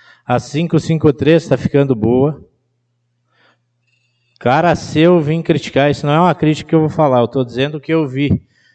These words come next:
vindo de Cruz Alta hoje de manhã, eu não sei se a empresa vai fazer, mas a gente deveria fazer esse pedido à prefeita,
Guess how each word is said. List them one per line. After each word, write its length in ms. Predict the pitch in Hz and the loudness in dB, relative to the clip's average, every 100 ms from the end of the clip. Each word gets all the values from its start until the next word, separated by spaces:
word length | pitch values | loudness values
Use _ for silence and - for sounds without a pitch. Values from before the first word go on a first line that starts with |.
| _ _ _ - | _ _ _ -10
vindo 360 | 107 151 156 | -4 -2 0
de 100 | 147 | 0
Cruz 260 | 139 143 117 | 0 0 2
Alta 300 | 131 135 143 | 0 0 0
hoje 160 | 143 | 0
de 80 | 135 | 0
manhã, 580 | 151 147 139 147 180 - - | -2 -2 0 0 -2 -4 -2
eu 140 | 151 | 0
não 160 | 175 180 | 0 -2
sei 260 | - 170 | -2 -2
se 120 | 165 190 | 0 -2
a 40 | |
empresa 480 | 190 185 190 190 185 | -2 -2 0 2 2
vai 200 | 190 190 | 2 2
fazer, 420 | - 214 165 170 | 2 0 2 0
mas 260 | 131 123 123 | 0 -2 -2
a 100 | 151 | 0
gente 220 | 127 170 | 0 0
deveria 520 | 180 175 170 156 185 | 2 4 4 4 2
fazer 460 | 175 - 147 117 151 | 2 0 -2 0 -2
esse 160 | 170 - | -4 -6
pedido 340 | 135 131 139 | -6 -2 0
à 60 | 127 | 0
prefeita, 840 | 120 104 - 139 156 117 92 | 0 -2 -2 -2 0 -2 -2